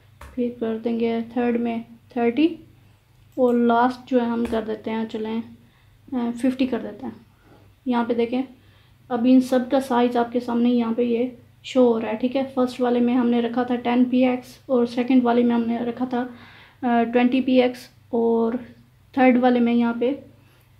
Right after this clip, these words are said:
थर्टी पी एक्स और ला-, last वाला जो हमने येलो रखा था, वो रखा था फिफ्टी पी एक्स, ठीक है।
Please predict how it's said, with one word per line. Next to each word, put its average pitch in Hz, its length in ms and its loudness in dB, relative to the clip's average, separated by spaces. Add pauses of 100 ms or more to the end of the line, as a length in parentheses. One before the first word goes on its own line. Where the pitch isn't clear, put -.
(100)
थर्टी 254 320 2
पी 262 180 2
एक्स 247 260 0
और 240 120 2
ला-, 247 520 0
last 254 400 2
वाला 254 160 2
जो 247 120 4
हमने 240 240 4
येलो 240 400 2
रखा 247 240 -2
था, 247 180 -4
वो 233 200 0
रखा 233 200 -2
था 240 200 -2
फिफ्टी 254 400 0
पी 240 200 0
एक्स, - 400 -10
ठीक 254 160 -6
है। 269 160 -4